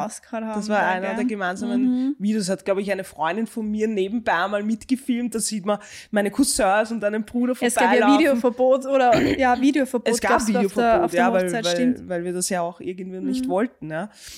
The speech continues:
Speaker 2: Aber Fly Up High ist eigentlich recht spät entstanden dann und, äh, eine wirklich wahnsinnig schöne Nummer geworden. Und unser Sohn hört's irrsinnig gerne.
Speaker 1: Das
Speaker 2: Das
Speaker 1: stimmt.
Speaker 2: singen wir ihm ja auch immer vor. Looking in the Eyes noch,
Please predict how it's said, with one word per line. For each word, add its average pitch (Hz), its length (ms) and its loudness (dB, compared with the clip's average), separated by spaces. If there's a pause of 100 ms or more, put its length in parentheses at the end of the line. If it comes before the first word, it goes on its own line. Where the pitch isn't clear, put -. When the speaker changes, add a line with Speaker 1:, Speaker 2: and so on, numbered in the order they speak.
(160)
Speaker 2:
Aber 185 380 2
Fly 185 320 -2
Up 214 160 -2
High 196 260 -2
ist 240 160 -4
eigentlich 214 800 -8 (100)
recht 208 260 -4
spät 220 260 -8
entstanden 220 600 -8
dann 190 240 -6
und, 202 240 -8
äh, 190 240 -4 (420)
eine 202 240 -2
wirklich 226 360 -4
wahnsinnig 214 420 -8
schöne 202 260 -6
Nummer 214 280 -6
geworden. 175 300 -8
Und 180 140 -6
unser 190 200 -8
Sohn 214 500 -2
hört's - 380 -8 (100)
irrsinnig 220 640 -6
gerne. 180 220 -8
Speaker 1:
Das 294 100 -10
Speaker 2:
Das 170 60 -8
Speaker 1:
stimmt. 285 160 -2 (100)
Speaker 2:
singen 220 160 -4
wir 208 140 -4
ihm 208 80 -6
ja 196 80 -2
auch 202 120 -4
immer 208 220 -8
vor. - 380 -8 (280)
Looking 226 380 -2
in 226 180 -6
the - 120 -10
Eyes - 240 -6
noch, 208 200 -6